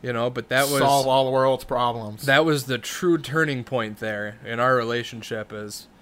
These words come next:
Speaker 1: as father and son. You know, so I mean, like I said, you know, when you're, you're talking, it was my first beer I had.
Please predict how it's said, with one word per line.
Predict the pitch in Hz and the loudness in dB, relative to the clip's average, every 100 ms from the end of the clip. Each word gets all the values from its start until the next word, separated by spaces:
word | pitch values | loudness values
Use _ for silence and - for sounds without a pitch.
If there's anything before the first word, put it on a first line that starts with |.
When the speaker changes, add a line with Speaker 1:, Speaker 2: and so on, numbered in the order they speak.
| - _ _ _ - | -20 _ _ _ -10
Speaker 1:
as | 113 - | -8 -4
father | 143 135 127 | 2 2 2
and | 123 110 | -2 -4
son. | - 131 107 104 - _ - - _ _ _ - _ _ - - - _ | -6 -4 -6 -10 -20 _ -20 -20 _ _ _ -20 _ _ -20 -20 -20 _
You | 120 117 | -10 -6
know, | 113 131 | -4 -4
so | - 117 | -4 -4
I | |
mean, | 117 117 | -4 -4
like | 113 131 | -4 -6
I | 120 | -6
said, | - 131 | 0 0
you | 110 110 | 0 -4
know, | 107 | -6
when | 110 117 | -8 -6
you're, | 113 | -8
you're | 117 | -8
talking, | 117 139 143 139 | -4 -2 -2 -2
it | 123 | -6
was | 117 120 | -6 -4
my | 127 | -2
first | - 160 143 | 0 0 -2
beer | 131 147 143 | -4 0 4
I | 127 | 2
had. | 127 120 113 | 2 0 0